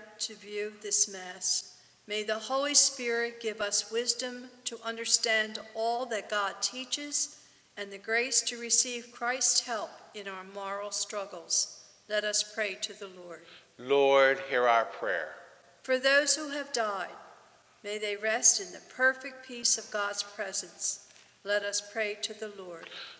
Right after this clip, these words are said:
Speaker 2: Lord, hear our prayer.
Speaker 1: For Sandra Kern, for whom this Mass is offered, and for those silent intentions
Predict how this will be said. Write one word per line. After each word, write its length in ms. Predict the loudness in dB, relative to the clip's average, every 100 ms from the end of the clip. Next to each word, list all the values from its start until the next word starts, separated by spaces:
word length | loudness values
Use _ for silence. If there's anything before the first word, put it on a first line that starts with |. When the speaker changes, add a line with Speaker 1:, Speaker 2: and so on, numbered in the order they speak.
| _
Speaker 2:
Lord, 540 | -2 4 6 6 4 0 -2
hear 160 | 4 6
our 100 | 4
prayer. 480 | 0 -2 0 -2 -8 -18 -20 -20 _ _ _ _ _ _ _ _ _
Speaker 1:
For 160 | -6 2
Sandra 480 | 4 4 2 -2 -10 -10
Kern, 380 | -6 -6 -8 -10
for 180 | -8
whom 240 | -6 -6 -4
this 220 | 4 4
Mass 380 | 4 -2 -2 -4
is 160 | -4
offered, 480 | -6 -8 -8 -8 -8 -10 -20 -20 _ _ _ _ _
and 200 | -12 -12
for 160 | -12 -8
those 320 | -6 -2 2
silent 520 | 4 2 -2 -4 -8
intentions 920 | -10 -6 -6 -6 -6 -6 -8 -8 -8